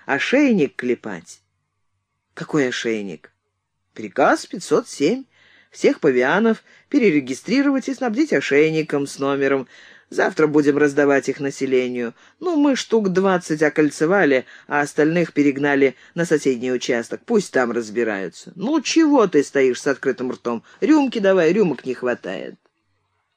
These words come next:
Глава четвертая. Когда выключили солнцем,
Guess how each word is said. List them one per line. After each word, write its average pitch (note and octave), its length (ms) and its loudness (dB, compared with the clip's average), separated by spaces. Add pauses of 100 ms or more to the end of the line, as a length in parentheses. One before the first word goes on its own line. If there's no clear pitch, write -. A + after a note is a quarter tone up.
(1300)
Глава C#3 500 2 (440)
четвертая. - 840 -10 (2250)
Когда F3+ 600 2 (160)
выключили D#3+ 880 2
солнцем, C#3+ 960 -2